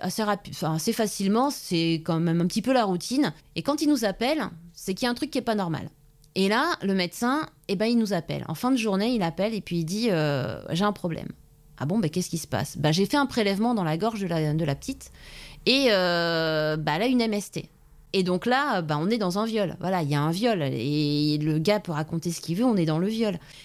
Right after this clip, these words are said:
Et puis, euh, bon, le, le temps passe, nous, on cherche toujours ce gars, on arrive à avoir avec le procureur de la République un mandat de recherche.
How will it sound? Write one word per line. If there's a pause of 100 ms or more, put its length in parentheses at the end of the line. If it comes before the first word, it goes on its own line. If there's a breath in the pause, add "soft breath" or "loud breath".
(140 loud breath)
Et
puis,
euh, (340)
bon,
le,
le
temps
passe,
nous,
on
cherche
toujours
ce
gars,
on
arrive
à
avoir
avec
le
procureur
de
la
République
un
mandat
de
recherche.